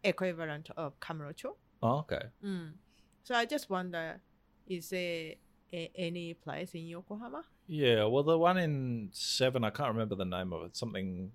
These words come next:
Speaker 2: something, something, Ijincho.
Speaker 1: Iza-, I-, I-,
Speaker 2: I-, I-
Speaker 1: Isezakicho ya?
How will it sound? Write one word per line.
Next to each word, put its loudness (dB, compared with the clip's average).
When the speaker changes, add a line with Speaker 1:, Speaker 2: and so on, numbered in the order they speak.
Speaker 2:
something, -4
something, 0
Ijincho. 0
Speaker 1:
Iza-, 8
I-, 10
I-, -6
Speaker 2:
I-, -6
I- -4
Speaker 1:
Isezakicho 8
ya? -2